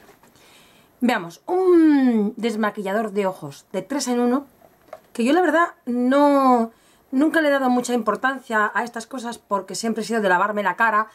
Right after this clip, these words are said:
con agua y jabón y luego mis tratamientos normales, pero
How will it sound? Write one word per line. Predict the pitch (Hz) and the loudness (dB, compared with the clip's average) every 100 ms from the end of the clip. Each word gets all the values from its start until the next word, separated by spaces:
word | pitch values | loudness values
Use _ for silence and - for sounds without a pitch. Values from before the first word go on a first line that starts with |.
| _ _ | _ _
con | 175 185 | -6 -2
agua | 196 | -2
y | 202 | -4
jabón | 196 196 202 214 - | -2 2 2 0 -2
y | 196 | -6
luego | 196 180 202 202 - _ | -4 -2 -2 -2 -12 _
mis | 208 185 | -4 -2
tratamientos | 196 170 180 185 196 | -4 -2 -2 -2 0
normales, | 285 415 320 - - | 2 2 0 -6 -2
pero | 480 539 508 494 494 _ _ _ _ _ _ | 0 2 2 2 -2 _ _ _ _ _ _